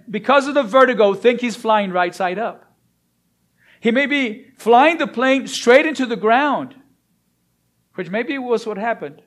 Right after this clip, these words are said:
We don't know. He might have been flying the plane straight into the ground and thinking he's actually climbing. When a, a pilot gets vertigo, the only thing he can do to be safe is to look at his instrument panel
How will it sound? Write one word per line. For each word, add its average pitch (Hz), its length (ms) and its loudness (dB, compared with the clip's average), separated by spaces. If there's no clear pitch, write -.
We 202 100 -20
don't 214 160 -16
know. 156 220 -10
He 233 120 -6
might 262 180 2
have 262 80 -4
been 254 160 -2
flying 240 320 0
the 226 60 -4
plane 233 260 -6
straight 247 220 0
into 285 180 -6
the 285 100 -6
ground 214 440 0
and 214 180 -4
thinking 269 320 -4
he's 208 200 -6
actually 233 300 0
climbing. 220 800 -8
When 220 380 0
a, 220 160 2
a 208 80 2
pilot 254 420 2
gets 247 200 0
vertigo, 180 680 0
the 180 180 -8
only 254 360 -2
thing 262 320 -4
he 240 120 -2
can 240 280 -8
do 190 260 -2
to 190 160 -10
be 202 180 -8
safe 165 640 -6
is 175 280 -2
to 190 140 -2
look 220 460 2
at 226 80 0
his 190 260 -4
instrument 233 540 -6
panel 165 600 -6